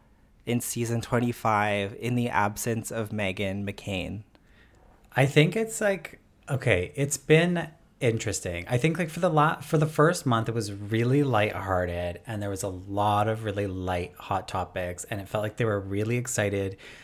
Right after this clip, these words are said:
Speaker 2: to just riff off of each other a little bit in a way that they haven't been able to in the past couple of years because of Zoom and the delay.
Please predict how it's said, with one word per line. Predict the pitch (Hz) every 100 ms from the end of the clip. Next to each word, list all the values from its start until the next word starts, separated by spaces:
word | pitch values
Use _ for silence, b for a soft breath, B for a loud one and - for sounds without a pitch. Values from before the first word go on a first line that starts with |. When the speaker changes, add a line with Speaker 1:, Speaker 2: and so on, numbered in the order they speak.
| B -
Speaker 2:
to | 117
just | 113 117 - - b b b 117
riff | 101 104 127
off | 120 147
of | 135
each | 131 139
other | 135 135 127
a | 131
little | 131
bit | 120 131 123
in | 107
a |
way | 113 110
that | 117
they | 117
haven't | 95 101 101
been | 101 95
able | 98 98 113
to | - 123 117 117 110
in | 113
the | 110
past | 120 110 -
couple | 117 - 113
of | 107
years | 107 107 104
because | 101 - 98
of | 92 - - 120 110
Zoom | 110 104 110 113
and | 107 101
the | 90
delay. | 98 92 113 113 113 117